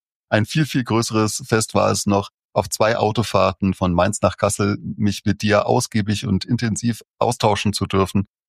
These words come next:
Und ich weiß, dass momentan eine ganz große Veränderung in deinem Leben ansteht, eine berufliche Veränderung, die allerdings wahrscheinlich auch so ein paar private Sachen dann mit sich zieht. Du wirst viel unterwegs sein und dafür hier von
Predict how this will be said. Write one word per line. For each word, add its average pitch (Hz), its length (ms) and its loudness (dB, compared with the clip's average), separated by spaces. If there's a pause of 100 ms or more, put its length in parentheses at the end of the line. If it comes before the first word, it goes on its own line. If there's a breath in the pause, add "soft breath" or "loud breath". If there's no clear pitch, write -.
(200)
Und 98 80 0
ich 98 160 -2
weiß, 107 200 4
dass - 180 -2
momentan 95 340 2
eine 90 140 2
ganz 107 240 2
große 98 300 0
Veränderung 113 440 0
in 101 40 0
deinem 92 280 2
Leben 95 280 0
ansteht, 98 400 0
eine 98 140 2
berufliche 92 500 -2
Veränderung, 92 540 2 (340)
die 98 60 2
allerdings 92 320 0
wahrscheinlich - 340 2
auch 92 120 -2
so - 120 -2
ein 80 60 0
paar 80 260 2 (100)
private 123 500 2
Sachen 107 300 2
dann 95 120 0
mit 95 160 -2
sich - 180 -6
zieht. - 240 0
Du 85 100 4
wirst 92 200 0
viel - 200 0
unterwegs 104 480 0
sein 95 160 4 (320)
und 87 80 0
dafür 92 540 2 (320)
hier 185 500 0
von 80 420 -2